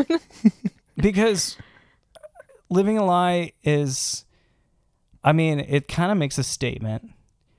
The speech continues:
Speaker 1: Mm-hmm.
Speaker 2: Um, and I know you pretty well, so I know that, like, it's kind of counterculture to say, like, "Hey, twenty twenty was amazing for me." I don't know about you.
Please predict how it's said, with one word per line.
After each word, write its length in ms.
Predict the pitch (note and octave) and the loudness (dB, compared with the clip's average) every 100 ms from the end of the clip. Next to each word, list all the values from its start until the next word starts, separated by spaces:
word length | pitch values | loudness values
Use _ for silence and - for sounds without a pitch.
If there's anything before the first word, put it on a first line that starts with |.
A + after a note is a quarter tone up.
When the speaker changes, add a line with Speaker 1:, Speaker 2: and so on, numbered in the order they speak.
| _ G#3+ | _ 0
Speaker 1:
Mm-hmm. 720 | G#3 G3+ F3+ F3 F#3 - C3 | 2 2 0 -4 -6 -4 0
Speaker 2:
Um, 500 | C3 B2+ A#2+ A#2+ - _ _ _ _ _ _ _ _ _ _ - | 2 2 0 -4 -8 _ _ _ _ _ _ _ _ _ _ -4
and 680 | D3 D3 C#3 C3+ C3+ C3+ B2+ _ _ _ _ _ _ _ _ _ | 0 2 2 0 -2 -6 -8 _ _ _ _ _ _ _ _ _
I 140 | - D#3+ | 0 2
know 120 | E3 | 2
you 220 | D#3 D3 | 2 0
pretty 260 | C3+ C#3+ C3+ | 2 0 2
well, 300 | C3 B2+ B2+ | 0 0 0
so 180 | - C3 | 0 0
I 80 | |
know 220 | B2+ B2+ B2 | 0 0 2
that, 280 | B2 A#2 - | 0 -2 -2
like, 280 | A2+ A2 | -2 -2
it's 100 | B2+ - | -8 -12
kind 260 | - D3 | -4 0
of 200 | C#3+ B2+ _ | -2 -4 _
counterculture 640 | - B2 C#3+ - C3+ C3 | -6 -4 -2 -4 -2 -2
to 80 | A#2+ | -2
say, 320 | A#2 B2+ A#2 | -2 -2 -2
like, 320 | A2 G#2+ G#2+ - | -2 -4 -6 -6
"Hey, 180 | C#3+ D#3 | -4 -4
twenty 300 | - D3 F3+ | -2 -2 -2
twenty 320 | - E3+ F3 | -2 2 2
was 200 | C3 A#2+ | 2 0
amazing 640 | A2+ A2 C3 D3 B2 A#2+ - - - | -2 -2 -2 0 -2 -4 -8 -18 -20
for 200 | - - | -12 -4
me." 520 | B2 C#3+ G3 D#3 E3 D3+ - | 0 2 2 0 0 -4 -2
I 80 | C3 | 0
don't 100 | C#3+ | 2
know 120 | C3+ | 0
about 260 | B2+ B2+ B2+ | 0 -2 -2
you. 360 | C3 C3 A#2+ | 0 0 -2